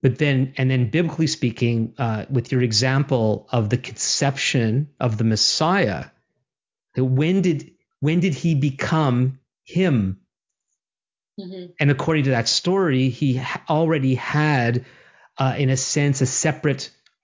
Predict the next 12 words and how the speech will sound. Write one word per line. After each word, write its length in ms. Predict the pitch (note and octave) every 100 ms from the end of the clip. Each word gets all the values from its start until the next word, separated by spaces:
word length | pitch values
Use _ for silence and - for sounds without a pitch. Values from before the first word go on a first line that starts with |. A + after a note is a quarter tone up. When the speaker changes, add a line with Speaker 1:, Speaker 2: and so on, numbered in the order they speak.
| _ _ _ _ -
Speaker 1:
personality 1200 | - D#3 - C#3+ C3 C#3+ D3+ B2+ G#2+ G#2+ F#3+ - _ _ _ _ _ _ _ _ _
Speaker 2:
Mm-hmm. 800 | G3 F3 F3+ D#3+ E3 - - B2
Speaker 1:
while 380 | C3 C#3 D3+ D3+
he 160 | C3+ C#3+
was 180 | C3+
still 540 | - - D#3 D#3 C#3 C3+
a 80 | B2+
very 560 | A2 A2+ C3 C#3 C3+
little 480 | C3 A#2 A#2+ C3+ C3+
preborn 680 | B2+ - C3 A#2+ B2 B2 A2+
child. 560 | A#2 C#3+ B2+ C2+ - C#3 _ _ _ _ _
Speaker 2:
Yeah. 180 | F#3+